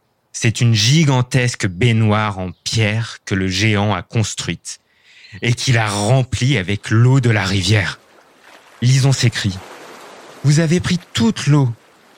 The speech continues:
Mon village va mourir de soif. » « Et alors ? » réplique le géant. « Qu'est-ce que tu veux que ça me fasse ?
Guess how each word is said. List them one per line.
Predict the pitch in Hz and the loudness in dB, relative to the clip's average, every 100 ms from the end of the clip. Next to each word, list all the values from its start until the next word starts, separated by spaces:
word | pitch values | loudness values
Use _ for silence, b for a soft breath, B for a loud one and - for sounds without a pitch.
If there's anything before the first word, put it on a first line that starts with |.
| - - | -20 -6
Mon | 139 147 | -2 2
village | 175 190 202 | 2 0 0
va | 147 | 0
mourir | 143 165 196 185 170 | 2 2 2 2 2
de | 143 | 2
soif. » « | - 143 127 123 - - - _ - - - 104 | 0 0 0 0 -6 -12 -18 _ -20 -20 -12 -4
Et | 110 | -2
alors ? » | 113 117 104 90 - - - | 0 -2 -4 -8 -14 -20 -10
réplique | - - 92 | -8 -6 -6
le | 90 | -4
géant. « | 82 82 76 73 - - - - - - - - | -2 -4 -6 -10 -20 -20 -20 -20 -20 -20 -16 -4
Qu'est-ce | 160 139 | -2 -2
que | 139 | -4
tu | - | -2
veux | 127 147 | 0 0
que | 147 123 | 0 -2
ça | 139 135 | -2 -2
me | 110 | -2
fasse ? | - 98 87 - - | -4 -6 -6 -10 -12